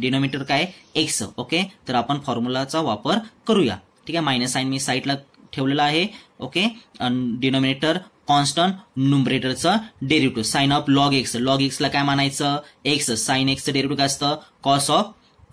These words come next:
cos of x, म्हणजे cos of log x into जे काय मानलं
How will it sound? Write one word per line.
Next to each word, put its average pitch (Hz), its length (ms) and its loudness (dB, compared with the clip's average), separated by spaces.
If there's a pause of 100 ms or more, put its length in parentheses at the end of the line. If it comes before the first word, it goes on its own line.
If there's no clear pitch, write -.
(460)
cos 139 220 2
of 175 100 4 (100)
x, 143 220 0
म्हणजे 127 200 -2 (100)
cos 139 180 0
of 175 160 0
log 143 200 4 (260)
x 147 300 -2
into 165 360 2
जे 120 180 -2
काय 123 160 -2
मानलं 135 440 2